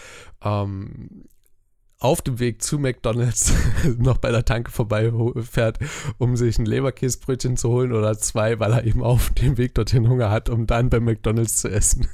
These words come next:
<laughs> Ist halt genau so ein Ding. Wie gesagt, er hat sich darüber aufgeregt und so weiter und so fort. Er hat halt, äh, wirklich auch krasse Probleme, auch körperliche Probleme, teilweise eine Taubheit,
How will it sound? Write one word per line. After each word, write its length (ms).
<laughs> 340
Ist 140
halt 200
genau 380
so 140
ein 120
Ding. 280
Wie 160
gesagt, 220
er 40
hat 140
sich 100
darüber 520
aufgeregt 640
und 280
so 120
weiter 240
und 100
so 80
fort. 220
Er 100
hat 140
halt, 380
äh, 140
wirklich 380
auch 180
krasse 280
Probleme, 440
auch 100
körperliche 440
Probleme, 500
teilweise 400
eine 100
Taubheit, 560